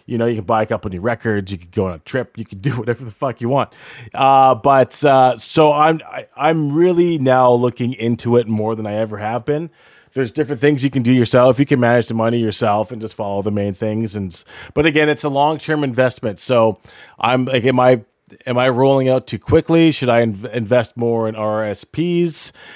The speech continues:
You know, I just, I don't know what to do yet. So I'm very curious on what anyone else is doing out there. So if you're an investor out there, get a hold of us. Let us know what we should do.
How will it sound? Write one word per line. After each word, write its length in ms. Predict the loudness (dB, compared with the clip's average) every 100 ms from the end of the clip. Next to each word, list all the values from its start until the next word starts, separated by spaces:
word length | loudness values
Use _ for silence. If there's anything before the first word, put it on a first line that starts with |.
| -2
You 100 | 4
know, 140 | 4
I 200 | 4 2
just, 240 | 2 0 -2
I 160 | -2 0
don't 160 | 0 2
know 140 | 2
what 180 | 2 -2
to 80 | -6
do 160 | -6
yet. 340 | -6 -8 -12 -6
So 340 | 0 0 0 -6 -20 -10
I'm 160 | -4 -4
very 360 | 2 4 4 2
curious 520 | 2 4 6 4 2
on 140 | 0
what 220 | 2 0 0
anyone 420 | 0 4 4 6
else 180 | 4 0
is 60 |
doing 180 | -2 -2
out 120 | -2
there. 120 | -4 -2
So 160 | 2
if 100 | 4
you're 100 | 4
an 80 | 4
investor 340 | 4 2 2 0
out 120 | 2
there, 100 | 0
get 160 | 2
a 60 | 2
hold 160 | 2 0
of 100 | -2
us. 160 | -4
Let 160 | -4 -4
us 140 | -2
know 80 | -4
what 80 | -4
we 100 | -6
should 160 | -6
do. 200 | -2 -2